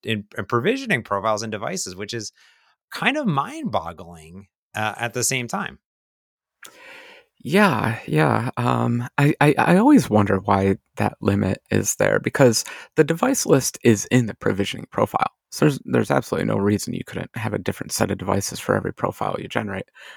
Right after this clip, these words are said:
Speaker 2: I think this is Apple's fun attempt at security <laughs>
Speaker 1: <laughs> Yeah.
Speaker 2: from people running their own app store or something, you know, like, you can't sign off too many devices. So, uh, that, that frustrating one-year thing is, I,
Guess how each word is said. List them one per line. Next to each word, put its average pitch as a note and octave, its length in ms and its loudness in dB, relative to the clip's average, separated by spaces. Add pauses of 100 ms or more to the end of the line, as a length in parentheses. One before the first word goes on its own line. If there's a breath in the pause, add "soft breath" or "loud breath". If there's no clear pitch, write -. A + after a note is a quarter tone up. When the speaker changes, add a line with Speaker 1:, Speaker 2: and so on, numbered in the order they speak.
(160 loud breath)
Speaker 2:
I A2+ 80 0
think B2 240 0
this - 220 2
is G#2+ 400 6
Apple's G2+ 640 0
fun - 480 -4
attempt G#2 420 -4
at - 220 -2
security - 640 -6 (120)
<laughs> - 60 -2
Speaker 1:
<laughs> - 60 0
Yeah. F2+ 440 2
Speaker 2:
from A#2+ 180 2
people A2+ 260 4
running A#2 340 -2
their A2 160 -4
own G#2+ 180 -8 (120)
app - 220 -10
store - 340 -6
or - 60 -4
something, - 380 -4
you E2+ 80 -4
know, F2 340 0
like, - 220 -4 (120)
you - 140 -10
can't - 260 -6
sign - 280 6
off - 160 -4
too - 120 -10
many F#2 160 -2
devices. - 520 -4
So, - 260 -2 (640 loud breath)
uh, - 220 4
that, A#2 320 2
that A2 280 -2
frustrating G2 540 -2
one-year F#2+ 320 -4
thing F2 280 -8
is, - 360 -8 (540)
I, A#2+ 120 -2